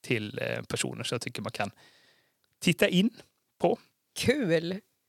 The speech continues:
Speaker 2: Det känns ju ofta som att, eh, som sagt, att det är väldigt mer intimt och genuint på såna här små ställen och att det <clears throat> ofta kanske blir väldigt passionerade människor som,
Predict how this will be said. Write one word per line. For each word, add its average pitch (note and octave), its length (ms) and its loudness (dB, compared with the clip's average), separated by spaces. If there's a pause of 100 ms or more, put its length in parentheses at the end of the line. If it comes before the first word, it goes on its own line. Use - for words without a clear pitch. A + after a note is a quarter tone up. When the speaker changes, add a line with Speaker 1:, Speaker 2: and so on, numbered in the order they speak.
(160)
Speaker 2:
Det G3 80 0
känns G#3+ 360 6
ju G#3 60 8
ofta F#3+ 240 2
som E3 240 4
att, - 220 2
eh, D#3+ 340 4
som E3+ 200 0
sagt, - 300 -4
att - 80 -16
det F3 240 6
är F3 80 8
väldigt E3 300 4
mer D3 180 4
intimt G3+ 480 4
och D#3+ 160 6
genuint D#3+ 600 4
på D3+ 200 0
såna F3 200 2
här D#3+ 60 4
små D3+ 180 2
ställen D3 420 4
och D3 80 6
att - 140 -6
det C#3+ 200 4 (400)
<clears throat> - 400 6
ofta G3 240 4
kanske F3 280 4
blir E3 400 6
väldigt D#3 300 4
passionerade G3+ 640 8
människor E3 340 4
som, D3+ 300 2